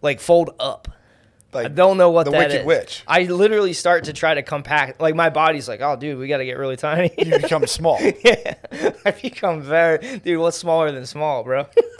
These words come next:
Speaker 2: Seriously.
Speaker 1: Dude, that was one of the funniest things you ever said to me.
Speaker 2: What?
Speaker 1: When I was telling you that they, they're beating me up, they're Beetlejuicing me for Matt's wedding
Speaker 2: Oh, they're gonna give
Speaker 1: in
Speaker 2: you
Speaker 1: a
Speaker 2: a fucking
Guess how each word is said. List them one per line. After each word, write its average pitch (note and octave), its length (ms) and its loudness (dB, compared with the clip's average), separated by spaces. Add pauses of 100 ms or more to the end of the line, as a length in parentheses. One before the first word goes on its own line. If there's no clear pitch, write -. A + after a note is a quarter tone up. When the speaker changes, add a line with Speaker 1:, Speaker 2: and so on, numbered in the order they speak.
(140)
Speaker 2:
Seriously. G3 520 -4
Speaker 1:
Dude, F#3 100 2
that G3 160 8
was A3 100 2
one G#3+ 100 0
of F#3+ 60 -2
the F3 80 0
funniest E3 420 -2
things D#3+ 220 -2
you D3+ 120 -6
ever D3 260 0
said C3+ 240 -4
to B2 40 -12
me. A#2+ 220 -10 (140)
Speaker 2:
What? C#3 240 -2 (160)
Speaker 1:
When D3+ 100 0
I D#3 60 2
was D3+ 160 -2
telling F3 280 0
you E3+ 120 -4
that D#3+ 200 0
they, D#3+ 240 2 (140)
they're D#3 220 -2
beating D#3+ 340 -8
me E3 160 -4
up, E3 240 2
they're D3+ 160 -2
Beetlejuicing D#3+ 680 -6
me F3+ 160 -6
for D3+ 260 -6
Matt's C#3 280 -4
wedding C#3+ 300 0
Speaker 2:
Oh, D#3 100 6
they're C#3 140 -2
gonna D3 180 0
give C#3 140 -2
Speaker 1:
in F3 60 2
Speaker 2:
you - 60 2
Speaker 1:
a - 20 2
Speaker 2:
a C3 40 -2
fucking F3 300 4